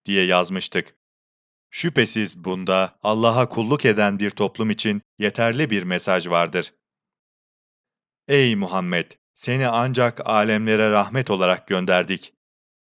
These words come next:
De ki, bana ancak ilahınızın yalnızca bir tek ilah olduğu vahyolunuyor. Artık Müslüman oluyor musunuz? Eğer yüz çevirirlerse de ki, bana emrolunanı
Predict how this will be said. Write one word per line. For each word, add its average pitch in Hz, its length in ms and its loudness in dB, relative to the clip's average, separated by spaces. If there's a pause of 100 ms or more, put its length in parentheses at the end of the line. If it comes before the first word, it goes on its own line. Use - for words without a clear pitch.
(800)
De 120 160 0
ki, 190 400 -6
bana 131 280 0
ancak 117 560 -2 (160)
ilahınızın 117 680 -2
yalnızca 117 760 0
bir 131 180 0
tek - 280 -4
ilah 98 340 -2
olduğu 92 420 -2
vahyolunuyor. 92 840 -2 (840)
Artık 113 460 -2
Müslüman 117 460 -2
oluyor 123 360 4
musunuz? 107 560 -4 (840)
Eğer 117 340 4
yüz 135 240 0
çevirirlerse 92 960 0
de 127 100 0
ki, 123 280 -2 (280)
bana 107 360 -2
emrolunanı 95 800 -2